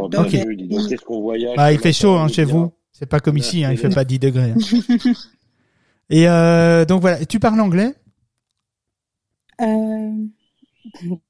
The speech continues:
Speaker 2: de manière, je suis moyenne, donc mon niveau n'est pas si
Speaker 3: Mais après,
Speaker 2: au top du
Speaker 3: après,
Speaker 2: niveau
Speaker 3: euh, il
Speaker 2: que
Speaker 3: existe, euh, il existe des super outils, hein, euh, euh, de traduction, euh, de sites, euh, qui fonctionnent très très bien avec Google Translate par exemple, où, euh, tu peux, euh,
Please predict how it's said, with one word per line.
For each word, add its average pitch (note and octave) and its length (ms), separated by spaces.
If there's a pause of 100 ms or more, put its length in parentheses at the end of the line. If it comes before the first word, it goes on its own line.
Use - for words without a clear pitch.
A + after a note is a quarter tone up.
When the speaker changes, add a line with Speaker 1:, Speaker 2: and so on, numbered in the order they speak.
Speaker 2:
de G3 80
manière, G3 580
je F#3 60
suis B3 140
moyenne, F3 580
donc E3+ 580
mon E3+ 140
niveau E3 320
n'est G3 160
pas F3+ 340
si - 300 (160)
Speaker 3:
Mais F#3+ 120
après, F#3+ 280
Speaker 2:
au - 60
top G3+ 40
du F#3+ 80
Speaker 3:
après, G#3+ 280
Speaker 2:
niveau G3+ 180
Speaker 3:
euh, E3 80
il E3 60
Speaker 2:
que D#3+ 40
Speaker 3:
existe, E3 460
euh, D3+ 260
il D3 80
existe D#3 300
des D#3+ 80
super D3+ 400
outils, D#3 340
hein, C#3 280
euh, A#2+ 260 (420)
euh, C3 140
de C3+ 100
traduction, D3+ 800
euh, C3 160
de C3 120
sites, D3+ 400 (300)
euh, B2+ 100
qui D3 120
fonctionnent C#3 380
très E3+ 180
très - 160
bien C#3+ 240
avec C3+ 160
Google B2+ 300
Translate C3+ 500
par B2 160
exemple, B2+ 460
où, B2 180
euh, A2+ 80
tu A#2+ 160
peux, C3 340
euh, A2 40